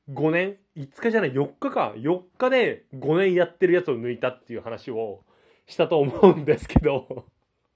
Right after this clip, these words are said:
<laughs> そうそうそう。もうね、まあ、仲いい、しょ-、会社関係の取引先の二個下、一個下かの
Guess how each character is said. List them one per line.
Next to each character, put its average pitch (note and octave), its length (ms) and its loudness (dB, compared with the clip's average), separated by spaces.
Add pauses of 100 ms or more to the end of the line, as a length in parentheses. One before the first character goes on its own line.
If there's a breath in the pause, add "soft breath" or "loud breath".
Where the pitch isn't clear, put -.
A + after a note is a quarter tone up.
(160)
<laughs> A4 580 -2
そ C3+ 200 0
う G#2+ 40 -8
そ C3 200 -2
う G2+ 40 -8
そ A2+ 380 -6 (380)
う。 - 20 -18
も A#2+ 120 -10
う - 20 -10
ね、 A2+ 400 -10 (680)
ま E3 200 0
あ、 B2+ 40 -2
仲 F3+ 320 0
い C#3 340 -4 (320)
い、 - 40 -20
し - 80 -8
ょ-、 D3 60 -8 (100)
会 F#3+ 220 4
社 F#3+ 340 0
関 G3 140 -4
係 D3 140 -4
の - 60 -10
取 C#3+ 240 -6
引 D3 80 -14
先 C#3+ 200 -6
の G#3+ 260 -6 (800 soft breath)
二 C#3+ 160 -8
個 F#3 260 -4
下、 A#2 480 -6
一 D3+ 160 -10 (160)
個 C#4 160 -2
下 - 280 -6
か G#2 300 -12
の D3 380 -2